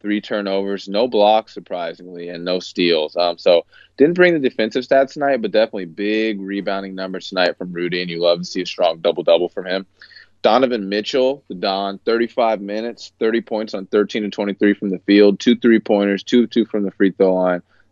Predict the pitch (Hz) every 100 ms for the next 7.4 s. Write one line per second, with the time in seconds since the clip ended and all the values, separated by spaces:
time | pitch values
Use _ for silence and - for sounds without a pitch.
0 | - 110 120 110 101 92 90 87 - -
1 | 107 107 - - 92 92 - _ _ _
2 | 92 98 117 120 - 117 110 98 - 98
3 | 90 90 - 98 95 90 95 90 98 92
4 | 85 80 85 - 92 90 95 95 92 90
5 | 92 95 87 90 87 90 90 - 87 87
6 | 87 87 85 87 90 87 85 85 87 82
7 | 90 85 85 85